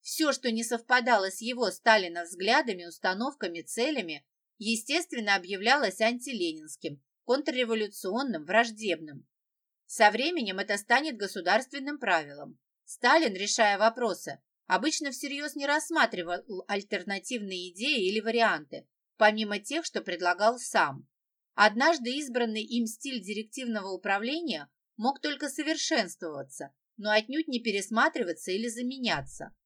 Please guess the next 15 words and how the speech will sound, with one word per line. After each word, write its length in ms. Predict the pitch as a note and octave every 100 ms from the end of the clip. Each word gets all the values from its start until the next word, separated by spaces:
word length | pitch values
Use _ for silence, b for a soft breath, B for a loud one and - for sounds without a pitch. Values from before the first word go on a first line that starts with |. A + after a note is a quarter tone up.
| _ _
Думаю, 420 | G3+ B3 C#4 C#4+ D#4
то, 240 | E4 D4
что 200 | - A3
мы 120 | G#3+
сегодня 480 | A3 C4 B3+ B3+ G3
вкладываем 600 | - A3+ A#3 G3 F#3 F3+
в 60 | -
понятие 520 | G#3 A3 G#3+ - F3
«плюрализм», 720 | F3+ F3+ F3 F3+ C4 E4 E4+ - _ _ _ _ _
привело 420 | - A#3 B3+ C4+ D#4+
бы 140 | B3+
его 180 | B3+ A#3+
просто 380 | B3+ C#4 C#4+ C4+
в 60 |
бешенство, 760 | A#3 C4 G3 F#3 D3+ - D3+ C#3